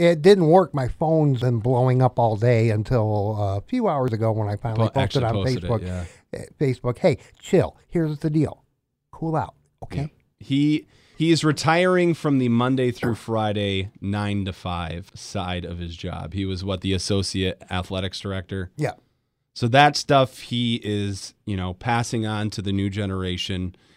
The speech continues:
Speaker 2: He's gonna take some time to spend with his family, um, and just do things that Robin likes to do, like golf.
Speaker 1: Right. Mm-mm.
Speaker 2: Um, you know, he's been at it for,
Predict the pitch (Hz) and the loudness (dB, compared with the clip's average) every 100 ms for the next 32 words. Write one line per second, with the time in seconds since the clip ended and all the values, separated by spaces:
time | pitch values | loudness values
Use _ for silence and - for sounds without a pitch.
0 | _ 98 101 95 110 104 - 95 107 101 | _ -8 -6 -6 -6 -6 -6 -6 -4 -4
1 | 101 101 92 - 98 95 90 _ 101 101 | -4 -6 -8 -12 -10 -8 -10 _ -10 -10
2 | - 104 101 98 98 92 92 _ _ _ | -8 -6 -4 -4 -4 -6 -8 _ _ _
3 | 82 90 87 85 85 87 _ _ _ _ | -10 -8 -6 -8 -10 -14 _ _ _ _
4 | - 110 104 - _ _ 104 107 - 107 | -6 -4 -6 -8 _ _ -2 -2 -2 -2
5 | 107 101 98 98 98 98 101 - 82 101 | -2 -2 -2 -2 0 -2 -4 -8 -6 -4
6 | 98 85 85 98 98 90 - _ _ _ | -4 -6 -8 -8 -8 -10 -16 _ _ _
7 | 135 - 95 92 90 87 90 - _ - | -10 -4 -2 0 -2 -4 -8 -12 _ -6
8 | 101 98 92 98 95 - 98 98 - - | -2 -2 -2 -4 -4 -4 -2 -2 -4 -6
9 | 92 90 | -6 -8